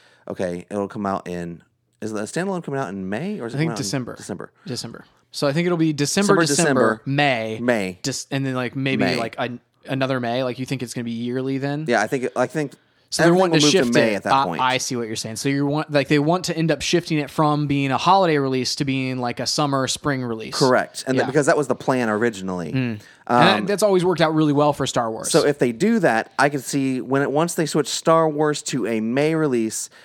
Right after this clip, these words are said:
Speaker 1: then, then they'll have, like, a Star Wars slash Marvel, like, spring movie.
Speaker 2: Yeah.
Speaker 1: They'll have a Marvel summer movie,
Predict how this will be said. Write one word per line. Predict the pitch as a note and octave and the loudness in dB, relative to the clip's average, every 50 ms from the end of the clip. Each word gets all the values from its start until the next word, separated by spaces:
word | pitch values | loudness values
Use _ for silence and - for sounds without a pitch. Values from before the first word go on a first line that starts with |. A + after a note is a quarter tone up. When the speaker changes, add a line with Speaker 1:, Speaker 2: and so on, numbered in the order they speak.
| - - - | -20 -20 -20
Speaker 1:
then, | - A2+ A#2 C3 B2 A#2+ A#2 A#2 A#2 A#2 - - _ _ _ _ _ _ _ _ - | -6 0 2 2 2 2 0 0 -2 -4 -6 -10 _ _ _ _ _ _ _ _ -10
then | G#2+ A#2 C3+ C3+ C#3 | -4 -2 0 2 2
they'll | C3 B2+ | 2 0
have, | B2+ B2+ A#2 A2 A2 A2 | 2 2 0 0 2 0
like, | G#2+ G2+ - - | -2 -4 -4 -6
a | G#2 G#2+ | -6 -6
Star | G2+ - - C#3+ C#3 C3+ | -4 0 0 2 2 2
Wars | B2+ B2+ B2+ B2+ B2 - | 2 2 0 0 -2 -4
slash | - C#3 B2 A2+ G#2+ G2+ G2+ - - - - _ _ _ _ _ _ _ _ _ _ _ _ | -2 0 0 2 2 0 -2 -4 -8 -12 -14 _ _ _ _ _ _ _ _ _ _ _ _
Marvel, | - G#2+ C3 C#3 D3 D3+ D3+ D3+ C3 C#3 C3 B2 A#2+ A#2 A2+ - _ _ - | -8 -2 2 4 6 6 6 4 4 4 2 2 2 0 -2 -4 _ _ -8
like, | - G#2 G2+ - | -6 -6 -6 -6
spring | - - - C3+ B2 A2+ A2 G#2+ | -8 -4 0 0 0 0 0 -2
movie. | G#2+ G#2 G#2 G2+ G2+ G2 G2 G2+ - - | -2 -2 -2 -2 -4 -4 -6 -6 -4 -2
Speaker 2:
Yeah. | C#3 B2+ A#2 A2 G#2 - | 0 0 0 0 -2 -2
Speaker 1:
They'll | - A#2 A2+ | 0 0 2
have | A2 A2+ A2 G#2+ G2 | 2 4 2 2 2
a | D2 A#2 | 0 -2
Marvel | A#2 A#2 A#2+ B2 A#2+ A#2+ A2 A2+ A2 | 0 2 2 4 4 2 2 0 -2
summer | - - - D#3+ D3+ C#3+ C#3 B2+ | -2 0 2 2 2 2 0 0
movie, | A#2+ A#2 A#2 A2+ A2+ A2 A2 G#2+ G2+ | 0 0 0 0 0 -2 -4 -4 -8